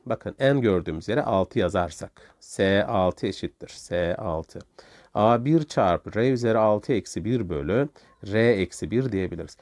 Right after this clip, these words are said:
Şimdi A birimizi bulalım. A bir eşittir iki üzeri bir artı bir, iki yani dört olacak. A ikiyi bulalım. A iki de iki üzeri üçten sekiz olacak. Gördüğünüz gibi iki ile çarparak gitmişiz. Ya da isterseniz A iki bölü A bir.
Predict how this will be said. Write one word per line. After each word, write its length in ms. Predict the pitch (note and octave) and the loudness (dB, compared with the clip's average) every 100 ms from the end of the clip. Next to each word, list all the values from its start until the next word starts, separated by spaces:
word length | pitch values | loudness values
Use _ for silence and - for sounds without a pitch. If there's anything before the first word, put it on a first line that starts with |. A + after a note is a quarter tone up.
| _ - | _ -4
Şimdi 220 | C#3+ - | 0 4
A 240 | D#3 D#3+ C#3+ | 6 6 6
birimizi 340 | A#2 A2+ D#3 | 2 2 0
bulalım. 340 | A#2+ F2 E2 - _ _ - | 2 0 -2 -12 _ _ -4
A 240 | A2+ A2 | 0 2
bir 80 | C#3 | 2
eşittir 640 | F#3+ - - B2+ C#3 D3 - | 0 -2 -6 0 2 2 0
iki 300 | A2+ - - | -8 -8 0
üzeri 420 | B2 G#2 G2+ F#2+ | 0 2 0 0
bir 80 | A2 | 2
artı 280 | G#2 F#2 - | 2 0 -4
bir, 140 | F#2 | -8
iki 240 | G2+ - C#3 | -8 -8 -2
yani 340 | B2 F#2 A#2 | 0 0 0
dört 260 | A2+ G2 F#2 | 2 2 0
olacak. 380 | D#2 F#2+ B2+ - - _ A2+ | -6 -2 -2 -2 -20 _ 2
A 160 | A2+ | 4
ikiyi 340 | C#3+ - E3 D3+ | 4 2 2 2
bulalım. 400 | G#2 E2+ A2 - _ _ _ - | 2 0 -2 -6 _ _ _ 0
A 140 | G#2+ | 2
iki 220 | A#2 D#3 | 2 2
de 120 | C#3+ C#3 | 0 0
iki 320 | B2+ - C#3+ | -6 -2 0
üzeri 360 | C3 A#2 G#2+ | 2 2 2
üçten 420 | G2 G2 - F2 D#2 | 2 -4 -4 -4 -4
sekiz 320 | G2 B2+ B2+ | -6 -2 0
olacak. 340 | C3 B2+ B2+ | 0 0 2
Gördüğünüz 420 | B2 B2+ D3+ E3 | 4 4 4 2
gibi 280 | B2 F2+ F2+ - _ - | 0 0 -2 -4 _ -14
iki 260 | B2 - | -6 0
ile 220 | F#3 B2+ | 4 4
çarparak 540 | - G2+ F2+ F#2 E2 - _ | 4 0 2 -2 -4 -6 _
gitmişiz. 540 | F2+ - F2+ - C#3+ - - - | -12 -12 -14 -8 -8 -8 -20 -4
Ya 100 | A2+ | 2
da 60 | C3 | 2
isterseniz 580 | B2+ D3 C3 C#3 C3 C3 | 2 2 2 2 0 0
A 200 | C3+ A#2+ | 4 4
iki 280 | C3 - D#3+ | 4 0 2
bölü 220 | C#3+ C3+ | 4 4
A 300 | B2 G#2+ F#2+ | 4 4 2
bir. 220 | F2 - | -2 -8